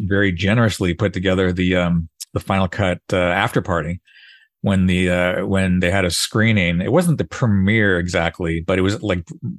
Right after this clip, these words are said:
considered the, like, the L A premiere, um, down at the Shrine Auditorium near U S C. Uh, after that,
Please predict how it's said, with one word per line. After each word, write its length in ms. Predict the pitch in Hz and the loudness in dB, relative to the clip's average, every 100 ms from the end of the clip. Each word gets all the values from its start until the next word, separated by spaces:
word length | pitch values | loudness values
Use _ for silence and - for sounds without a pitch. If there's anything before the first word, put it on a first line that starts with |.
| - | -12
considered 460 | - 110 - 110 92 | -2 0 2 2 2
the, 100 | 90 | 0
like, 100 | 82 | -2
the 100 | 95 | -2
L 140 | 92 | 0
A 100 | 90 | 0
premiere, 440 | 90 85 85 82 85 _ _ _ _ _ - | 0 -2 -2 -2 -4 _ _ _ _ _ -4
um, 640 | 104 95 92 87 85 87 87 _ _ _ _ - _ 92 | 0 2 2 0 0 -2 -8 _ _ _ _ -20 _ -8
down 160 | 101 98 | -4 -2
at 40 | |
the 60 | 87 | 0
Shrine 280 | - 107 95 | 0 0 0
Auditorium 680 | 87 87 110 98 87 87 87 - | 0 0 0 0 0 -2 -4 -2
near 140 | 98 | 0
U 180 | 90 87 | 2 2
S 120 | 82 | 0
C. 380 | - 113 87 - _ _ _ _ _ _ | -2 -2 -2 -4 _ _ _ _ _ _
Uh, 520 | 98 98 95 92 92 92 | 0 2 2 2 0 0
after 360 | 110 131 - 92 | 0 0 0 -2
that, 340 | 85 76 80 | 0 -2 -6